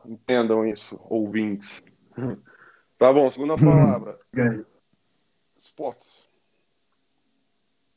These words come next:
Speaker 2: Esportes deveria praticar mais. É sempre o que vem na minha cabeça.
Speaker 1: <laughs>
Speaker 2: Eu, eu sou, eu sou um sedentário que eu sei que eu vou me arrepender muito disso ainda.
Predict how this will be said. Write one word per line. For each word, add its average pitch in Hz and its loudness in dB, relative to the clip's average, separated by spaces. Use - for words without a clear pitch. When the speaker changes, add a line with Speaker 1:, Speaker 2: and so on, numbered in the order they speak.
Speaker 2:
Esportes 170 4
deveria 175 4
praticar 175 6
mais. 123 0
É 170 -2
sempre 233 2
o - 0
que 175 2
vem 185 2
na 175 4
minha 170 4
cabeça. 139 -4
Speaker 1:
<laughs> - -8
Speaker 2:
Eu, 214 6
eu 190 0
sou, 190 4
eu 180 2
sou 226 2
um - -2
sedentário 196 4
que 190 -4
eu 190 -4
sei 180 -6
que 170 -4
eu 175 -2
vou 175 2
me 180 4
arrepender 180 0
muito 175 4
disso 170 0
ainda. 160 2